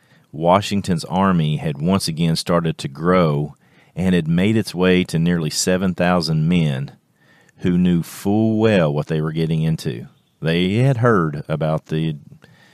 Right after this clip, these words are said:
the trouncing that Washington had encountered in New York. They knew that the weather was terrible, but the ranks were growing. They were becoming Americans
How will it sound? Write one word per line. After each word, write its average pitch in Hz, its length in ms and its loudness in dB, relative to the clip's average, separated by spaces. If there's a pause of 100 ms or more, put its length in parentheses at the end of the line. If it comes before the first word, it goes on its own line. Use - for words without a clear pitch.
(380)
the 82 120 -4
trouncing 73 880 -6 (140)
that - 160 -4
Washington 80 600 -2
had 76 180 -2
encountered 76 640 -4
in 76 480 -4
New 76 120 -2
York. 73 460 -6 (720)
They 95 240 0
knew 95 380 2
that 80 180 -2
the 82 100 -6
weather 78 340 -2
was 73 280 -6
terrible, 71 680 -6 (640)
but 85 160 0
the 78 180 -2
ranks 82 600 -2
were 78 100 -4
growing. 76 560 -2 (1300)
They 85 220 0
were 90 160 0
becoming 80 540 -2
Americans 69 840 -8